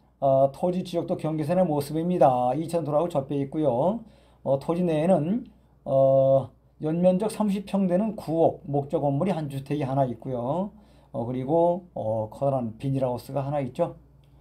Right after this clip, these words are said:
네, 이 지역은 계획관리 지역이고요. 건폐율은 사십 프로, 용적률은 팔십 프로가 되겠습니다. 하루 종일 해가 잘 들고요. 어, 케이티, 평창역 케이티엑스하고 십 분,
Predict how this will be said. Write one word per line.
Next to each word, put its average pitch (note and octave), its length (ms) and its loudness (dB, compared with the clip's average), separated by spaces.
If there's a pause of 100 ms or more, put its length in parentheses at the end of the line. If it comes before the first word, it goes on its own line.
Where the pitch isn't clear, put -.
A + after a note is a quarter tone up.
(200)
네, G#2+ 260 -8
이 C#3 120 -2
지역은 C#3+ 440 0
계획관리 F3 520 0
지역이고요. C#3+ 760 -2
건폐율은 B2+ 380 -6
사십 D#3 340 -6
프로, F3+ 340 2 (260)
용적률은 B2+ 720 -4
팔십 - 240 -12
프로가 B2 200 -4
되겠습니다. A#2 520 -6 (920)
하루 D#3+ 160 -2
종일 D#3 180 2
해가 D3 200 2
잘 D#3+ 480 6
들고요. D#3 640 -2 (440)
어, A#2+ 340 -4
케이티, E3+ 720 -2
평창역 G3 840 2
케이티엑스하고 F#3+ 580 -2
십 - 220 -6
분, D3+ 260 -4